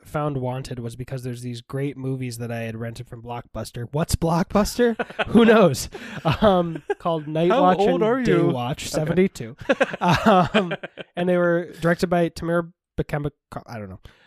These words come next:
Speaker 2: Yeah, you
Speaker 1: Uh,
Speaker 2: got
Speaker 1: he,
Speaker 2: it.
Speaker 1: he
Speaker 2: That was right.
Speaker 1: also produced Searching, uh, if you had seen that.
Speaker 2: Nope.
Speaker 1: Anyway, that's a good movie. And he directed Wanted, so I was like, "Oh, this is gonna be great!" Like, and it had the same energy.
Speaker 2: Right.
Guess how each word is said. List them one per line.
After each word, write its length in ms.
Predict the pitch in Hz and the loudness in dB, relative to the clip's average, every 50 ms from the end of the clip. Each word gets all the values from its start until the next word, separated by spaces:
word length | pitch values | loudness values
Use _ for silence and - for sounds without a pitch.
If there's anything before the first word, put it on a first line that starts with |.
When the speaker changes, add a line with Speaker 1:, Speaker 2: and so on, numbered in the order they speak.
| _ - | _ -6
Speaker 2:
Yeah, 120 | 147 147 | -2 0
you 100 | 139 151 | 0 0
Speaker 1:
Uh, 40 | 143 | 0
Speaker 2:
got 160 | 131 - - 160 | 0 -2 -2 -2
Speaker 1:
he, 100 | 156 156 | -4 -6
Speaker 2:
it. 60 | - | -6
Speaker 1:
he 60 | 139 | -4
Speaker 2:
That 120 | - 170 175 | 0 4 4
was 180 | 180 165 - | 4 6 6
right. 60 | 175 170 | 4 6
Speaker 1:
also 260 | 160 156 151 147 - - - | 6 4 4 0 -2 -6 -6
produced 560 | - 147 143 139 139 139 135 - - - - _ | -4 -4 -2 -2 -2 -2 -2 -4 -6 -10 -14 _
Searching, 680 | - - - 170 156 143 - - 123 117 113 110 113 - _ _ _ _ _ _ _ _ _ _ 202 214 262 | -14 -6 -2 -2 -2 -2 -2 -6 -8 -8 -10 -12 -14 -18 _ _ _ _ _ _ _ _ _ _ -20 -20 -12
uh, 400 | 214 127 117 110 110 110 101 95 - - _ _ | -10 -8 -6 -6 -6 -6 -8 -10 -14 -18 _ _
if 160 | 131 - - | -12 -10 -10
you 60 | 120 | -10
had 120 | 113 107 | -10 -10
seen 180 | - - 117 113 | -12 -14 -14 -14
that. 180 | 110 101 101 - _ _ _ | -14 -16 -16 -20 _ _ _
Speaker 2:
Nope. 220 | - - 110 127 - - | -12 -12 -10 -12 -12 -12
Speaker 1:
Anyway, 240 | 113 107 95 - - _ _ _ _ _ | -12 -12 -14 -14 -18 _ _ _ _ _
that's 220 | 147 143 143 135 | -10 -10 -10 -10
a 40 | 139 | -10
good 140 | 127 120 110 | -12 -12 -12
movie. 240 | 110 101 98 107 _ _ _ _ _ _ _ _ _ | -14 -16 -18 -20 _ _ _ _ _ _ _ _ _
And 160 | 175 180 180 | -2 0 0
he 80 | 190 185 | 0 0
directed 440 | 175 185 190 202 190 - 196 180 180 | 0 0 0 0 0 -2 -4 -4 -2
Wanted, 400 | 247 285 202 - - 113 101 - | -2 -2 -2 -4 -4 -8 -10 -8
so 120 | - 147 | -8 -6
I 20 | |
was 80 | 147 147 | -4 -2
like, 180 | 156 160 170 - _ - | -2 -4 -4 -6 _ -8
"Oh, 240 | - - 320 339 262 | -6 -2 0 0 0
this 140 | 214 202 - | 0 -4 -8
is 40 | |
gonna 200 | - - 247 247 | -10 -10 -10 -8
be 100 | 247 277 | -8 -12
great!" 520 | 262 - - - 349 370 381 349 180 131 - | -12 -12 -6 0 2 4 6 4 4 2 -4
Like, 380 | 151 170 180 170 160 - - _ | -6 -4 -2 -2 -4 -6 -10 _
and 120 | 160 165 | -8 -6
it 100 | 165 156 | -6 -4
had 220 | - 156 156 151 156 | -6 -6 -8 -8 -10
the 40 | |
same 320 | - - - 170 170 170 170 | -12 -8 -6 -4 -4 -4 -4
energy. 520 | 175 180 175 151 123 110 117 110 104 - _ | -4 -4 -6 -6 -8 -10 -14 -16 -16 -18 _
Speaker 2:
Right. 300 | - 135 135 131 127 - | -8 -6 -6 -4 -6 -8